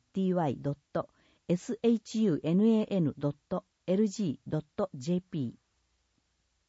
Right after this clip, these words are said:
三つくり神楽特別鑑賞と湯野温泉自然薯料理。日時、十二月十三日日曜日、九時から十七時。集合、解散場所、ジェイアール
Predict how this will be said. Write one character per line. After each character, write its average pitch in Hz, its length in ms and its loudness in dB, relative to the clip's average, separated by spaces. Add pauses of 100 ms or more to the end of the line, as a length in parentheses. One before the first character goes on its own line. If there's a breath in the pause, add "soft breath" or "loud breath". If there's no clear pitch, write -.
(300)
三 214 140 2
つ - 140 -16
く 294 120 2
り 269 140 4
神 180 300 0
楽 139 160 -2 (120)
特 190 220 0
別 269 260 2
鑑 233 220 4
賞 139 280 -2
と - 280 -6 (180)
湯 165 160 2
野 233 220 6
温 202 120 4
泉 135 360 -2 (100)
自 165 140 0
然 254 220 6
薯 226 240 2
料 180 240 0
理。 113 160 -8 (840)
日 226 300 2
時、 139 200 -12 (520)
十 220 220 6
二 269 140 10
月 247 240 2
十 202 180 2
三 196 300 2
日 175 340 -2
日 165 300 -2
曜 170 180 2
日、 120 180 -10 (520)
九 285 100 4
時 247 140 4
か 160 140 -4
ら 131 120 0
十 208 240 2
七 - 280 -6
時。 127 180 -10 (840)
集 247 360 4
合、 202 340 2 (100)
解 233 200 2
散 208 260 4
場 180 120 0
所、 - 240 -2 (720)
ジ 180 160 4
ェ 269 160 8
イ - 20 6
ア 233 180 6
ー 165 40 4
ル 139 180 0